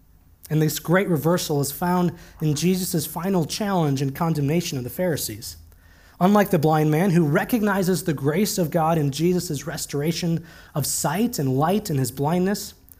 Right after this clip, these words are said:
the Pharisees insist that they know and see everything already. They are closed to the gift of Jesus,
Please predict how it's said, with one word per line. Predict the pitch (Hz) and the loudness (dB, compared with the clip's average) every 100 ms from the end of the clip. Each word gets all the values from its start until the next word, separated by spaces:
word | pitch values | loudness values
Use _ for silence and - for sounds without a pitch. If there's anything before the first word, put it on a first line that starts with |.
| - - - | -20 -20 -6
the | 151 | -4
Pharisees | 143 185 214 233 226 208 | -4 -2 -2 -2 0 0
insist | 165 160 147 - 226 175 - | 2 0 -2 -2 -2 -4 -6
that | 151 143 | -8 -2
they | 156 | 0
know | 151 160 170 175 | 2 2 2 2
and | 156 143 | 0 -2
see | - 170 151 | -2 -2 -2
everything | 135 143 131 - 110 110 113 | -2 -4 -4 -6 -14 -16 -14
already. | 113 135 101 - - - _ _ - - - - - - _ - - - | -12 -12 -14 -20 -20 -20 _ _ -20 -20 -20 -20 -20 -20 _ -20 -20 -6
They | 165 175 | 2 4
are | 170 | 4
closed | 147 - 180 180 156 - | 0 -2 0 2 2 0
to | |
the | 135 | -4
gift | 120 147 147 | -2 -2 -2
of | 139 | -6
Jesus, | 117 135 131 120 120 - | -4 -2 -2 -4 -10 -14